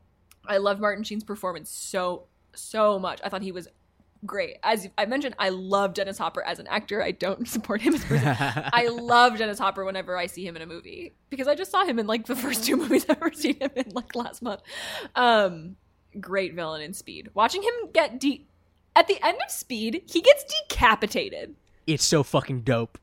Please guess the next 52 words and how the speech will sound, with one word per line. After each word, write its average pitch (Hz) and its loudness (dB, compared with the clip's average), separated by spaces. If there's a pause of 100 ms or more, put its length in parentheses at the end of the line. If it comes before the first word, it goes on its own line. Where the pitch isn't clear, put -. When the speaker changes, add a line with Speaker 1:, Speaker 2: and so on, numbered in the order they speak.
Speaker 2:
It's 156 4
Speaker 1:
It's 508 12
Speaker 2:
so 143 4
Speaker 1:
so 277 6
Speaker 2:
fucking 294 12
dope. - 0
Speaker 1:
hard. 220 8
Like, 277 8
every 302 8
time 285 8 (120)
that 233 8
ha-, 294 2
I 392 6
forget 370 0
it 370 4
happens 392 2
every 254 0
time, 254 2
and 240 0
then 254 -2
you're 269 -4
like, 247 -2
"Oh 330 -6
shit, - -2 (140)
his 571 6
head 605 4
just 453 -10
went 440 -2
clean 427 -2 (220)
off." - 2 (1400)
And 277 4
then 320 4
the 349 0
worst 294 2
Speaker 2:
Real, 277 0
Speaker 1:
line 233 4
Speaker 2:
like, 190 0
Speaker 1:
ever. 226 4
Speaker 2:
mastery 135 2
Speaker 1:
What 302 2
did 349 2
he 381 6
Speaker 2:
of 381 -2
the 440 2
Speaker 1:
say? 403 2
What 311 0
does 370 0
Speaker 2:
slice. 370 0
Speaker 1:
Keanu 381 -2
say? 392 -2
He's 320 -4
like, 208 -2